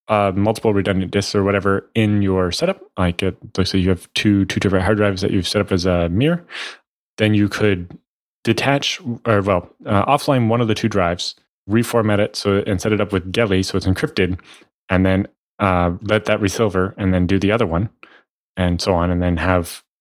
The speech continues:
the whole disk be encrypted that way. Uh, and then Z F S is on top of that, and that works. Uh, or in a future version of FreeBSD, once it gets integrated, then the Z F S native encryption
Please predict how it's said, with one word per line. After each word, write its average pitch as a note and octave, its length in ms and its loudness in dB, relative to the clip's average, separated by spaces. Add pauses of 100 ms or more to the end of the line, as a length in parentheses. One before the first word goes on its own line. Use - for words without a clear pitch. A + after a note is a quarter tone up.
the F#2 80 0
whole A2 200 2
disk G#2+ 340 -2
be G#2 120 2
encrypted F#2 360 -2
that D#2+ 160 -2
way. E2 200 -2 (480)
Uh, F2 300 2
and G2 160 2
then F#2 220 2
Z G2+ 180 -2
F F2+ 80 -2
S F#2 100 0
is G2 140 0
on F#2 100 0
top C#3 240 0
of A2 60 0
that, G#2 320 0 (140)
and F2 440 -2 (260)
that F2 200 -2
works. E2+ 320 -2 (420)
Uh, F#2+ 220 2 (100)
or C#3 400 2 (520)
in G#2 120 2
a F#2+ 60 4
future F3 420 0
version F#2+ 480 0
of F#2+ 160 -2
FreeBSD, G2 680 0
once G2 200 -2
it G#2 60 0
gets F#2 160 -2
integrated, G#2+ 640 -2
then F#2 260 0
the F#2 220 2
Z F#2+ 140 -2
F B2 140 -2
S G#2+ 160 -2
native A2 280 0
encryption G2 600 0